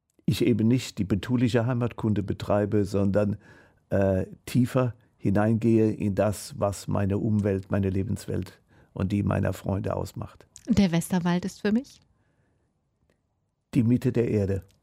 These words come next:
Speaker 2: <laughs> Wenn die Menschen Mönch hören, erwarten sie?
Speaker 1: Ein Mann mit dem langen Gewand und einem Strick drum oder mit einem großen Hut. Oder eben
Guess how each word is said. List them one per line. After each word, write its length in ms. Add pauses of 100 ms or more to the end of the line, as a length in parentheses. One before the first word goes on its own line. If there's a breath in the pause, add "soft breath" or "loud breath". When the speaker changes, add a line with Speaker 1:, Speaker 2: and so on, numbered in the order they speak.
Speaker 2:
<laughs> 1500
Wenn 320
die 140
Menschen 760 (460)
Mönch 800 (160)
hören, 640 (380)
erwarten 520
sie? 280 (720 soft breath)
Speaker 1:
Ein 120
Mann 300
mit 120
dem 120
langen 280
Gewand 400
und 120
einem 100
Strick 340
drum 320
oder 220
mit 240
einem 80
großen 420
Hut. 360 (720 soft breath)
Oder 460 (100)
eben 380